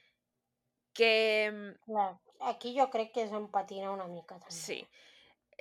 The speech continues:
Speaker 1: És una mica... bueno, és un... aparentment és un terme de la psicologia forense, perquè després surt una senyora que és psicòloga normal i diu que, tot i que coneix el terme,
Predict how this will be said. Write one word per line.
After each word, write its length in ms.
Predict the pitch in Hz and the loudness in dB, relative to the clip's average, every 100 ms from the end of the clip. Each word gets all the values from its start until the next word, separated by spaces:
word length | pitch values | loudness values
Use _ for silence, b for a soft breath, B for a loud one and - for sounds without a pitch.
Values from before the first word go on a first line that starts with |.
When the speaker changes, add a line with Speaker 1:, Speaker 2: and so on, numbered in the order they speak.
| - | -6
Speaker 1:
És 160 | - 254 | 0 2
una 120 | 294 | 4
mica... 280 | 240 196 220 - _ _ _ - | 2 4 2 2 _ _ _ -8
bueno, 260 | 196 - - _ _ - | -6 -6 -8 _ _ -6
és 180 | 214 | -2
un... 140 | 269 262 - _ - | -2 -2 -8 _ -2
aparentment 560 | 220 - 247 277 294 | 2 6 6 4 0
és 120 | 311 294 | 0 -2
un 220 | 262 233 | -4 2
terme 340 | 247 254 262 | 2 4 2
de 100 | 247 | 4
la 100 | 208 | 4
psicologia 560 | 208 196 185 202 196 185 | 2 -4 -4 -4 -2 -4
forense, 560 | - 190 254 285 302 370 _ _ _ _ _ _ | -2 -2 -2 -2 -6 -6 _ _ _ _ _ _
perquè 220 | 190 202 | -6 -4
després 240 | 185 - 202 | -4 -4 -2
surt 220 | 220 214 | 0 0
una 140 | 214 208 | -2 -4
senyora 340 | 220 196 190 | -4 -2 -2
que 80 | 196 | -2
és 60 | - | -8
psicòloga 1040 | - 190 - 190 196 185 180 170 175 165 175 | -8 -6 -2 0 0 0 2 2 2 0 -6
normal 460 | 196 208 226 285 b b b b | -8 -2 0 -2 b b b b
i 100 | - | -4
diu 200 | 208 202 196 | -2 -2 0
que, 340 | 208 180 - _ _ _ - | 0 0 -4 _ _ _ -6
tot 160 | 220 | -6
i 40 | 208 | -4
que 160 | 208 | -6
coneix 380 | - 208 208 214 | -6 -4 -2 0
el 140 | 214 | 0
terme, 520 | 214 214 220 208 196 | 2 0 0 -2 -4